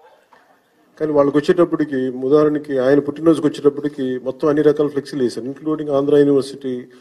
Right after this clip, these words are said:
లోపల కూడా వేశారు. అంటే రూల్ చెప్పడానికి కన్వీనియంట్‌గా మాట్లాడతారు కానీ అందరికీ applicable అని. ప్రభుత్వం కానీ పోలీసు, ప్రభుత్వ యంత్రాంగం వాళ్ళ చేతిలో ఉన్నప్పుడు అప్లికేషనే కదా. అది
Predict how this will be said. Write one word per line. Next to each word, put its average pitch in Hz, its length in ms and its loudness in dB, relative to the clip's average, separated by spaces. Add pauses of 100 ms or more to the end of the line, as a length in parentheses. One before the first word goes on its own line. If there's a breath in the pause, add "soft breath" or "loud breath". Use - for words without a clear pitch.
(220 soft breath)
లోపల 127 240 2
కూడా 123 180 0
వేశారు. - 300 -14 (1400)
అంటే 127 240 -6
రూల్ 190 480 0 (500)
చెప్పడానికి 202 460 0
కన్వీనియంట్‌గా 180 840 0
మాట్లాడతారు 147 640 -2
కానీ 127 280 -4 (200)
అందరికీ 147 300 0
applicable 139 500 -2
అని. 113 180 -6 (720)
ప్రభుత్వం 170 500 2
కానీ 180 360 0
పోలీసు, 165 500 2
ప్రభుత్వ 151 380 -2
యంత్రాంగం 185 460 2
వాళ్ళ 170 220 4
చేతిలో 156 260 2
ఉన్నప్పుడు 139 340 -2
అప్లికేషనే 165 600 -2
కదా. 104 200 -8 (1400)
అది 117 280 -6